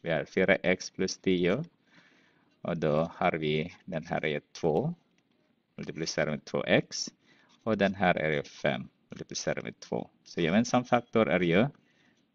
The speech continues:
två. Så jag skriver jag här två. Eh,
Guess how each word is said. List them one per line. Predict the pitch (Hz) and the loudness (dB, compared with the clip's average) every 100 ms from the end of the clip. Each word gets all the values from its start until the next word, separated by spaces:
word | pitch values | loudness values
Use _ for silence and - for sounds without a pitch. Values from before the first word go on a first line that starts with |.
| _ _ _ | _ _ _
två. | - 87 - - _ _ _ _ _ | 2 2 0 -16 _ _ _ _ _
Så | _ - | _ -8
jag | - | -6
skriver | - - 95 92 | -4 0 4 4
jag | 87 85 | 2 0
här | - - - | -2 -4 -4
två. | - 104 214 - _ _ _ _ _ _ _ _ - _ _ - | 0 0 0 -4 _ _ _ _ _ _ _ _ -20 _ _ -6
Eh, | 80 71 52 | 0 0 0